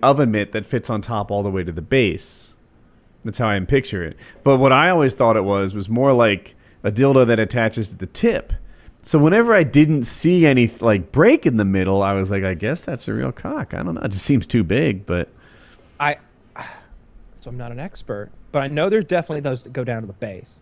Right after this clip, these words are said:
Speaker 2: But there are, of course, those that, that stop in the middle. You can get those on Amazon, I think. Let's see.
Speaker 1: <laughs>
Speaker 2: Let's confirm this. But, but, but I wanna know more about this, 'cause if this person somehow got,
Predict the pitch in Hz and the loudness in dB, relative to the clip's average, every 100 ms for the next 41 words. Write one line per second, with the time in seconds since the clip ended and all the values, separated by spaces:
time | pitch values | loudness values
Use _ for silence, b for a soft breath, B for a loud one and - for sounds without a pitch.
0 | - 151 139 135 - 190 247 147 - 143 | -2 -2 0 -4 0 2 2 0 -2 -6
1 | 127 - 127 120 127 117 - 120 147 123 | -4 -4 -6 -4 -6 -8 -8 -6 -2 -2
2 | 131 120 131 180 135 113 196 160 - 180 | -4 -6 -2 -2 -2 -4 -4 -4 -2 -2
3 | 165 95 - 139 190 156 110 101 95 92 | -2 -6 -8 -6 -2 -2 -4 -10 -12 -16
4 | - 107 101 123 - _ 135 - - 170 | -14 -14 -12 -14 -18 _ -18 -14 0 0
5 | - 190 - 185 - 160 120 - 123 - | 4 2 4 2 2 0 0 -2 -4 -6
6 | - - - - 120 - 120 - 131 139 | -20 -20 -20 -20 -20 -18 -20 -14 -10 -10
7 | 113 98 95 - b b b - 175 165 | -10 -14 -16 -20 b b b 0 0 0
8 | _ 165 180 - 170 147 233 277 180 147 | _ -2 -2 0 -4 -2 -4 -2 -2 0
9 | 147 147 190 202 131 - 135 127 - 247 | -2 -2 -4 -6 -8 -8 -10 -8 -8 -6
10 | - 180 139 - - 180 165 165 151 139 | -4 -4 -4 -12 -8 -6 -2 -2 -2 0
11 | 135 127 | 0 -2